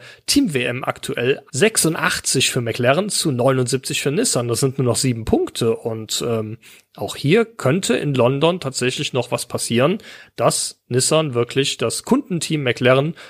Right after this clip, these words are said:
noch überholt, obwohl das, wenn wir ganz ehrlich sind, nach den ersten fünf, sechs Rennen eigentlich absolut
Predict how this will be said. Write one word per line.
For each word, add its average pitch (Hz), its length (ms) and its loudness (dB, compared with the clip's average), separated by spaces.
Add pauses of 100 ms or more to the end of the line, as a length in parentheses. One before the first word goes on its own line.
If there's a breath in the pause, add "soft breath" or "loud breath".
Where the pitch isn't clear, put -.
(120)
noch 151 160 2
überholt, 131 520 4
obwohl 120 320 0
das, 123 240 0
wenn 120 80 -2
wir 117 80 -2
ganz 120 300 0
ehrlich 127 240 0
sind, 135 320 -2 (320 loud breath)
nach 123 120 -2
den 135 140 -6
ersten 135 380 -4
fünf, 156 240 2
sechs 127 260 0
Rennen 160 380 2 (100)
eigentlich 110 800 -2
absolut 117 920 -2